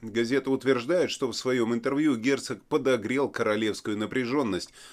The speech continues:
после того, как отказался сказать, скучал ли он по отцу, принцу Чарльзу,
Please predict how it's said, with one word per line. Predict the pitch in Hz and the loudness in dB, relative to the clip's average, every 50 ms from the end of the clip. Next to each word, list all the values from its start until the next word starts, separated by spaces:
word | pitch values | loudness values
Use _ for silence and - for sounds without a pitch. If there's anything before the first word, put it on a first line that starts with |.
| - - | -14 -8
после | - 190 180 - 190 | -6 -4 -2 -2 0
того, | 180 185 160 156 143 | 0 2 2 2 2
как | - 156 151 - | 2 0 0 0
отказался | - 135 - - 170 156 131 127 127 127 127 - 143 131 | -2 -4 0 0 0 2 4 4 2 2 2 -2 -4 -4
сказать, | 123 - - 123 113 104 107 113 117 | -2 0 0 0 2 2 0 0 0
скучал | 117 - - - 151 143 - - 127 117 120 | -2 -6 -6 -6 -4 -4 -2 0 2 2 2
ли | 113 113 | 2 0
он | 110 110 110 101 | 0 0 0 -2
по | 98 - - 117 107 101 | -4 -2 2 4 4 4
отцу, | 95 87 - - - 131 131 131 107 85 - | 2 0 -4 -6 -4 -4 -4 -4 -6 -6 -6
принцу | - 107 110 98 92 - 107 104 | -4 -4 -2 -2 -4 -4 -6 -6
Чарльзу, | 98 - - 123 107 98 98 87 82 90 | -6 -4 -2 0 0 0 -2 -4 -4 -6